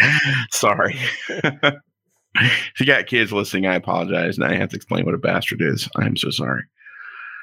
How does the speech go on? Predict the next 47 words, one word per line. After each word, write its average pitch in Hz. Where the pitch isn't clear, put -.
Uh, 120
all 147
right. 101
So -
let 117
me 120
go 113
back 107
up 104
here. 104
I 120
apologize. 104
I've, 101
I've 104
gone, 107
I've 98
been 110
in 107
a, 101
uh, 92
I've 107
been 107
in 98
a 95
Windows, 98
uh, 92
set -
all 98
day, 95
and 92
I 92
just 95
went 101
and -
scrolled, 95
and 87
I 87
went 95
the -
wrong 95
way -
'cause -
I'm 98
on 98
my 98
Mac 95
now. 92